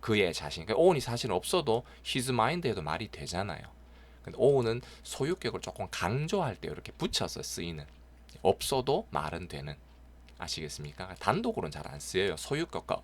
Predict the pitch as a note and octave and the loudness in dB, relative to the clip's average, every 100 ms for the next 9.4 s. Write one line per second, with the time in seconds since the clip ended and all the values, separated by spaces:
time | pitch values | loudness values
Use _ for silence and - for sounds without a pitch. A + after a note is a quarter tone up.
0 | - - - D2 - - - D#2 C3 D#3 | -6 -10 -6 -8 -10 -14 -6 -2 0 0
1 | G2+ - C#2+ D2 D2 G#2 - - - - | -2 -8 -8 -8 -4 -6 -6 -20 -20 -18
2 | - - - - F3+ F3+ F#3+ D#3+ A2 E2+ | -16 -16 -10 0 2 4 2 2 0 -2
3 | D#2 D#2 D2+ - E2+ B2 A#2 D2 C#2 C#2 | -6 -6 -8 -8 -6 -6 -6 -8 -10 -10
4 | - G#2+ A2+ G2 C#2+ C#2 C2+ C2+ - - | -10 -6 -6 -6 -8 -12 -12 -14 -16 -20
5 | - - - - - - - - C#3+ F2 | -20 -20 -20 -20 -20 -20 -20 -12 -6 -4
6 | F#2+ A2+ A2 - B2 A2+ F#2 F2+ G#2+ F2 | 0 0 0 2 2 2 -2 -2 -2 -2
7 | E2+ D#2 A#2 A#2 A#2+ E2 D2+ F#2 F2+ C#2+ | -4 -6 -4 -4 -4 -4 -4 -6 -6 -6
8 | F2 E2 E2+ - - - - - - - | -4 -4 -4 -10 -20 -20 -20 -20 -20 -6
9 | G2 G#2+ G2+ - | -2 0 -2 -4